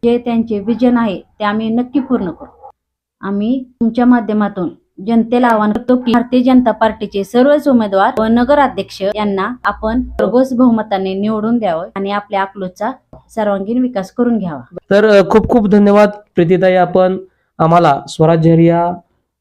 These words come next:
Speaker 2: चॅनलला वेळात वेळ काढून तुमचा बहुमूल्य वेळ दिला आणि आमच्या चॅनलला आपली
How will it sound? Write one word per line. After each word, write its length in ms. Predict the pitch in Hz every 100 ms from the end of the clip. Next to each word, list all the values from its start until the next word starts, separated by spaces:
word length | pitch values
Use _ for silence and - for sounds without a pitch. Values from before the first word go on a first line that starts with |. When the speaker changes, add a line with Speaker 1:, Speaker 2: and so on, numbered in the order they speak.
| _
Speaker 2:
चॅनलला 400 | 165 156 160 165 170 165 _ _
वेळात 360 | 180 160 160 160
वेळ 140 | 165
काढून 400 | 165 165 160 160
तुमचा 260 | 156 160 160
बहुमूल्य 440 | 156 180 220 220
वेळ 220 | 208 196 185
दिला 300 | 180 151 147
आणि 340 | 151 147 156 165 _ _ _
आमच्या 300 | 156 156 170
चॅनलला 360 | 170 160 156 160
आपली 360 | 156 156 160